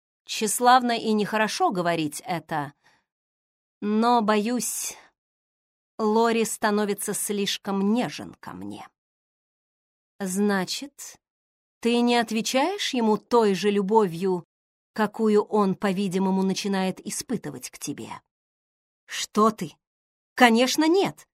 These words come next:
Разумеется, я люблю дорогого мальчика так, как всегда любила,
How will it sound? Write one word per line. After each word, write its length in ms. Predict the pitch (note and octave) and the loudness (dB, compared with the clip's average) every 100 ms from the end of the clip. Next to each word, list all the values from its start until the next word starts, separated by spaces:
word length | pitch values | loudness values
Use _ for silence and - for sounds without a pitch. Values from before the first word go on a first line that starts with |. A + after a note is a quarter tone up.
| _ _ _ _ _ _ | _ _ _ _ _ _
Разумеется, 680 | G#3 A3+ A3 A3+ D4 D4 C#4+ | 2 2 4 4 4 0 -2
я 180 | A#3 B3+ | 0 0
люблю 420 | A3+ G3 B3 F4 | 2 2 2 2
дорогого 500 | D4 B3+ A3 B3+ A#3 | 4 4 4 2 4
мальчика 480 | A#3 B3 - G#3 F#3 | 6 4 0 -6 -8
так, 460 | - G#3 C4 - _ _ | 2 2 2 -6 _ _
как 180 | - D#4 | 0 0
всегда 400 | - G3+ E3+ G3+ | 0 -4 2 4
любила, 520 | G#3 A#3+ F4 C#3+ - | 4 2 0 0 -8